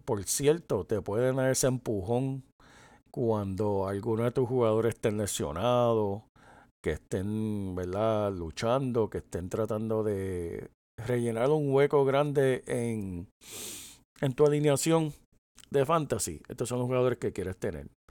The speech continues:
Y de mal en peor no funcionan. Adivina qué. Dropea y búscate o-, otro prospecto. O en lo mejor de los casos, que tienes un equipo tan y tan y tan y tan y tan grande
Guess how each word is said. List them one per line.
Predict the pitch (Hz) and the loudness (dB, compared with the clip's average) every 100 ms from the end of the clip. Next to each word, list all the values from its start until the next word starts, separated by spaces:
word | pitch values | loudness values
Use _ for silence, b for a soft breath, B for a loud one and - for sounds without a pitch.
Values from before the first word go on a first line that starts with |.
| B B B B - | B B B B -2
Y | 135 131 127 127 | 0 2 2 2
de | 123 123 | 2 4
mal | 139 156 | 4 4
en | 160 | 4
peor | 160 160 170 - - - | 6 8 6 2 -6 -4
no | 131 | -2
funcionan. | 131 156 151 170 160 110 90 - - | 0 -2 0 2 2 2 -4 -12 -8
Adivina | 90 90 104 117 104 | -6 -2 -2 -2 -2
qué. | 82 73 - _ - | -4 -8 -16 _ -10
Dropea | - 85 127 151 147 131 - | -4 0 4 6 6 4 -2
y | 117 | -6
búscate | 98 95 110 113 | -6 -4 -2 0
o-, | 107 113 - | 0 -2 -4
otro | 117 - 104 | -4 -2 -4
prospecto. | 107 - 87 73 - 76 - B B B B - | -6 -6 -6 -6 -8 -10 -10 B B B B 4
O | 147 180 131 | 8 8 8
en | 113 | 4
lo | 107 | 0
mejor | 110 139 | 2 4
de | 170 | 6
los | 175 175 | 6 4
casos, | - 190 170 98 76 - | 6 6 6 2 -2 -6
que | 80 | -6
tienes | - 104 | -4 -2
un | 139 151 | 0 2
equipo | 139 143 156 135 | 0 0 2 2
tan | 87 123 | 0 -2
y | 143 113 | -2 0
tan | 117 135 | -2 -2
y | 110 | -4
tan | 104 127 | -4 -2
y | 110 | -4
tan | 101 127 123 | -4 -4 -4
y | 101 | -4
tan | 117 143 | -4 0
grande | 131 147 131 120 110 | 0 0 2 0 0